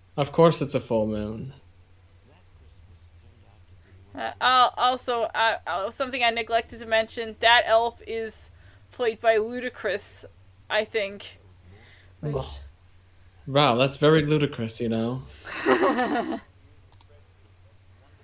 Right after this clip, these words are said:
Speaker 2: Mm, uh, and, uh, Ludacris was also on the,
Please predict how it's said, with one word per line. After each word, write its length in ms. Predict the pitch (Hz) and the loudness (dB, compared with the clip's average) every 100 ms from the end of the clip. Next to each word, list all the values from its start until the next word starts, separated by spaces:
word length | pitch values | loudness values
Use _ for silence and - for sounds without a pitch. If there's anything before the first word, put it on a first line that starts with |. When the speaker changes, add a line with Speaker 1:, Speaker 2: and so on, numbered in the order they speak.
| - - - - - - - - | -20 -20 -20 -20 -20 -20 -20 -20
Speaker 2:
Mm, 280 | 220 220 220 | -18 -18 -12
uh, 180 | 214 208 | -10 -8
and, 300 | - 233 233 | -4 -2 -2
uh, 320 | 226 220 214 | -2 0 -2
Ludacris 600 | 208 240 302 302 330 302 | -4 -8 -10 -6 -6 -6
was 180 | 294 269 | -8 -6
also 400 | 262 277 - 269 | -2 -2 -4 -6
on 360 | 269 262 262 247 | -2 -2 -4 -6
the, 360 | 240 233 214 | -6 -2 -2